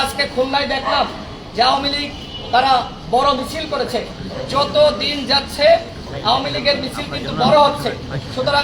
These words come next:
এই ফ্যাসিবাদ বিরোধী শক্তির মধ্যে যদি আমাদের একতা না থাকে, তাহলে কিন্তু আমাদের জন্য ক্ষতি হবে। সুতরাং আমরা মনে করি অবশ্যই এই সরকারকে আমরা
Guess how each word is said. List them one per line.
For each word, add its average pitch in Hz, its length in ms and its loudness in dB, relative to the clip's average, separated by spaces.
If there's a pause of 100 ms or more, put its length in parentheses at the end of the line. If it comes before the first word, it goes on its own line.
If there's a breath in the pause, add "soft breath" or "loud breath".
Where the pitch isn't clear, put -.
এই 269 120 0
ফ্যাসিবাদ 285 420 0
বিরোধী 285 320 -8
শক্তির 277 360 -4
মধ্যে 269 300 -4
যদি 269 120 -2 (100)
আমাদের 262 300 -2
একতা 262 340 -4
না 254 60 2 (100)
থাকে, 262 240 2 (600)
তাহলে 269 260 4 (100)
কিন্তু 285 280 -4 (680)
আমাদের 277 300 -2
জন্য 269 140 -2 (120)
ক্ষতি 269 280 -4
হবে। 202 140 2 (360)
সুতরাং 269 260 -2 (120)
আমরা 269 160 0 (100)
মনে 277 160 0 (100)
করি 285 160 0 (680)
অবশ্যই 285 500 2
এই 254 80 0 (100)
সরকারকে 269 500 -4
আমরা 262 180 0